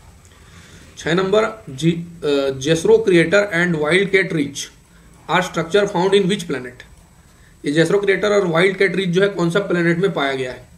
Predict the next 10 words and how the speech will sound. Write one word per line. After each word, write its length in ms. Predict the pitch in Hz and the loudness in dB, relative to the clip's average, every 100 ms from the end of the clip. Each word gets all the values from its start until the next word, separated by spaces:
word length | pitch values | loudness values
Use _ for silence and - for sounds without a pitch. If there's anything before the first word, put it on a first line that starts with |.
| - - - _ - | -20 -20 -20 _ -10
चार 180 | 151 160 | -2 0
option 240 | 160 185 | 0 2
है, 120 | 190 170 | 2 2
Mars, 400 | 160 190 - 165 | 2 0 -2 -10
Jupiter, 540 | 143 147 165 165 190 | -8 -4 -2 0 0
अर्थ 400 | 190 156 156 175 | 0 -2 -2 -2
and 300 | 170 160 165 | -4 -2 -2
Venus, 480 | 139 139 - - - _ _ | -2 -4 -8 -18 -20 _ _
ठीक 140 | 170 | -6
है। 80 | 233 | -4